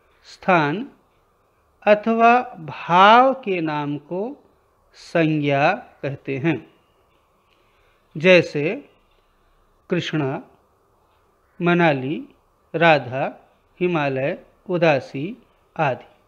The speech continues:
संज्ञा के बिना हम अपने दैनिक जीवन में भाषा का प्रयोग नहीं कर सकते। अब यहाँ पर संज्ञा के भेद,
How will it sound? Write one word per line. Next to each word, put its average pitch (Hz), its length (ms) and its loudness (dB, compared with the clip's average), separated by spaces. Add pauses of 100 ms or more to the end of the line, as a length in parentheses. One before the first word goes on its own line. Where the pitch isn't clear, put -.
(960)
संज्ञा 214 460 4
के 254 200 -4
बिना 226 360 -4 (240)
हम 180 320 -2 (220)
अपने 175 400 -2 (720)
दैनिक 185 600 4
जीवन 143 400 -8
में 156 580 -4 (340)
भाषा 175 760 2
का 202 240 -4
प्रयोग 151 680 -6 (420)
नहीं 165 520 2
कर 160 160 -6
सकते। - 480 0 (3000)
अब 196 160 4
यहाँ 175 260 4
पर 226 300 -4 (220)
संज्ञा 165 480 -2
के 160 240 -6
भेद, 151 420 -2